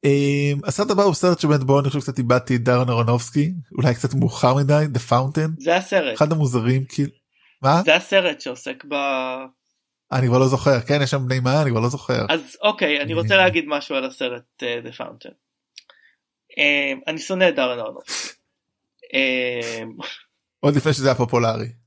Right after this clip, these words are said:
Speaker 2: כן, אני ממש לא אוהב אותו. אה, אנשים אולי י-, י-, י-, ייקחו ממני את, אה, את היכולת לדבר על סרטים כשאני אגיד שלא ראיתי את, אה, אה,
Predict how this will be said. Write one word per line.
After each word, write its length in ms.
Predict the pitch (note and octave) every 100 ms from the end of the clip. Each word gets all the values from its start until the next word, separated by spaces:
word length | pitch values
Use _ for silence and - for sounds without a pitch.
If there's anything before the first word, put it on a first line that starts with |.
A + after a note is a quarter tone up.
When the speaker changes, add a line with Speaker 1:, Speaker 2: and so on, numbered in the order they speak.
| _ - - -
Speaker 2:
כן, 280 | - C3+ A#2 - _ -
אני 180 | C3+ C#3+
ממש 360 | D3+ E3 F3
לא 60 | C#3
אוהב 160 | C3 B2+
אותו. 360 | - C#3 - _ C#3
אה, 340 | C#3 C#3 C3 - _ - D2+ - - D3
אנשים 460 | C#3+ C#3 - E3+
אולי 200 | E3 D#3
י-, 120 | D3+ C#3 - D#3+
י-, 420 | D#3 D#3+ D#3 C#3+
י-, 220 | C3 - _
ייקחו 260 | - - F3
ממני 360 | E3 E3 D#3 C#3+
את, 200 | - C3+
אה, 480 | B2+ B2 A#2+ A#2+ B2 - - - -
את 80 | C3+
היכולת 380 | C3+ D#3 D#3 D3+
לדבר 260 | C3 C3 C#3
על 80 |
סרטים 380 | C#3+ C3+ C3+ D3+
כשאני 200 | C#3+ C3
אגיד 180 | C3 C3
שלא 840 | C#3+ B2 - C3 B2+ B2 B2 D3+
ראיתי 320 | D3+ C#3+ C#3+ C#3
את, 260 | - -
אה, 280 | A#2+ A2+ A2+ -
אה, 640 | A#2 A2+ A2 A2 A2+ A2